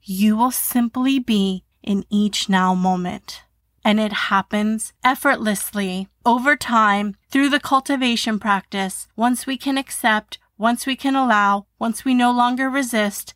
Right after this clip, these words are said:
and once we have done the work of maintaining and bringing our focus back to the now moment and being comfortable in our own beingness, after a while,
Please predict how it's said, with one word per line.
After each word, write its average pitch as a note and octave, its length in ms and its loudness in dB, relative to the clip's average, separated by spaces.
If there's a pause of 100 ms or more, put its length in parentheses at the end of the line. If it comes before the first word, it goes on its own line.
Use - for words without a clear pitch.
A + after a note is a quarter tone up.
and G#3 180 -2
once A#3+ 320 0
we A#3+ 320 -2 (140)
have G3+ 240 -6
done B3 220 4
the C4 80 4
work B3 280 0
of A#3 120 -2
maintaining A3+ 1000 0
and F#3+ 160 -4
bringing C4+ 400 2
our B3+ 120 2
focus A#3 500 -2
back A3 280 0
to C4 120 -4
the B3+ 120 2
now B3 200 4
moment A#3+ 500 2
and G3+ 140 -4
being G#3 220 -2
comfortable C4 680 -2
in G#3+ 120 0
our G3+ 160 0
own A#3+ 320 2
beingness, A#3 760 -2 (100)
after A#3+ 380 0
a D4 100 0
while, G#3+ 480 2